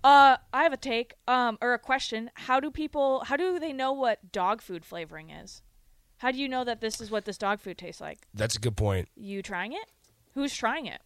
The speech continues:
Speaker 2: I think, I think you can, you can kinda manufacture a possible taste by smelling things.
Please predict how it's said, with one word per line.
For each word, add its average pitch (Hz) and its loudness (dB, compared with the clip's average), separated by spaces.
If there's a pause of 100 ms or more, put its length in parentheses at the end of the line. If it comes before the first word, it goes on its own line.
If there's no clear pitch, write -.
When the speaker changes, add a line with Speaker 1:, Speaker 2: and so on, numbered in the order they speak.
(140)
Speaker 2:
I 185 -4
think, 226 0
I 175 2
think 233 0
you - -20
can, 202 2
you 139 -4
can 170 -8
kinda 208 6
manufacture 135 2
a 107 0
possible 110 0
taste 98 -4 (220)
by 98 0
smelling 101 -4 (640)
things. - -6